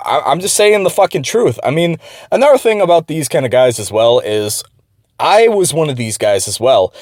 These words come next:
I was never as far gone as some of these guys. You know, I, my parents were super, super, super blue-pilled to the point that doing anything about your looks besides brushing your teeth and taking a shower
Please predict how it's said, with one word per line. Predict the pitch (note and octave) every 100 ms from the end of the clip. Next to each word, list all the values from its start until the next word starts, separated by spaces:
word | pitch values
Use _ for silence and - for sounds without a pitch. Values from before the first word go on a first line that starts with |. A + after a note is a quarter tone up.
| - _
I | C#3+ F#3
was | G3+ F3+
never | F#3+ C4 G#3
as | -
far | F#3 F3
gone | B2+ C3 C3
as | B2
some | C#3 C3
of |
these | B2 A#2
guys. | A#2+ A#2+ A#2+ A#2
You | A#2
know, | A2 A2
I, | A2 G#2+ G#2 G#2 - - _ _ _ _ _ -
my | F#3
parents | F3+ A#3+ G#3+ D#3+
were | C#3+
super, | - G3+ F#3 -
super, | - E3+ D#3+ C#3
super | - D3 C#3+
blue-pilled | A2+ C3 C3+ C#3+ C3+ B2+
to | B2
the | G2+
point | C3 B2+ A#2+
that | G2
doing | A#2+ B2+ -
anything | A2+ C#3+ C3+ D#3 C#3+ C3+
about | A#2 B2 A#2+
your | A2+
looks | A2 A#2+ -
besides | - G#2+ B2 A#2+ F2
brushing | A2 A#2+ - A#2
your | G2+
teeth | - A2+ A#2
and | F#2+
taking | G#2+ A2+ G2+
a | F2+
shower | - F#2 G#2 A#2 A#2+